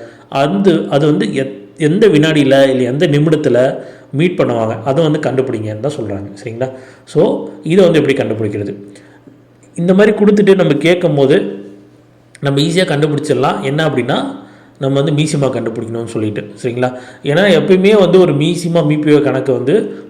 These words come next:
கேள்வியிலே மீசிமா, மீபிஓன்னு கொடுக்கல அப்படின்ற பட்சத்துல நம்ம என்ன பண்ணுவோம்? நம்ம அந்த கேள்வி வந்து மீசிமா கணக்கா, மீபிஓ கணக்கா நம்ம எப்படி கண்டுபிடிப்போம்?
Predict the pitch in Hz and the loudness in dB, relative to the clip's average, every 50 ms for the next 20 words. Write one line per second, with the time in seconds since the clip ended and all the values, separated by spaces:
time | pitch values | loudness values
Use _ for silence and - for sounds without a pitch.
0 | - - - 160 175 202 202 202 190 190 208 208 175 160 165 170 160 175 165 160 | -12 -4 0 2 2 4 4 4 6 6 6 6 4 4 2 0 0 0 0 0
1 | 151 147 147 147 147 147 139 143 147 147 151 151 151 147 147 147 147 147 147 127 | 0 0 0 0 0 0 0 0 0 -2 -2 -2 -2 -2 0 0 2 2 2 2
2 | - 131 123 123 123 110 107 113 107 - - - - 120 127 170 247 269 - - | 0 -2 -2 -2 -2 -4 -4 -4 -6 -8 -8 -8 -4 -2 0 0 -2 -2 -6 -10
3 | - - - - - - 139 135 147 156 202 202 185 170 147 135 123 117 107 104 | -14 -20 -20 -20 -12 -8 -4 -2 0 0 0 2 2 2 2 2 0 0 -2 -2
4 | 107 - - - - - - - _ _ _ _ _ _ _ _ _ _ _ _ | -6 -8 -12 -18 -20 -20 -20 -20 _ _ _ _ _ _ _ _ _ _ _ _
5 | _ _ _ _ _ - 139 139 147 147 143 135 131 - - 175 185 214 226 226 | _ _ _ _ _ -4 -2 0 2 2 2 0 0 -2 0 2 4 4 4 4
6 | 202 185 214 190 170 202 196 202 196 196 180 175 160 156 165 160 156 156 160 151 | 4 2 2 2 0 0 0 2 2 2 2 2 2 2 0 0 0 -2 -2 0
7 | 156 147 147 139 131 135 156 165 151 135 135 139 175 175 151 135 139 127 127 123 | 2 2 2 2 0 -2 -2 -2 0 0 0 0 0 -2 -2 -2 -4 -2 -2 -4
8 | 120 117 113 107 104 | -4 -4 -6 -8 -8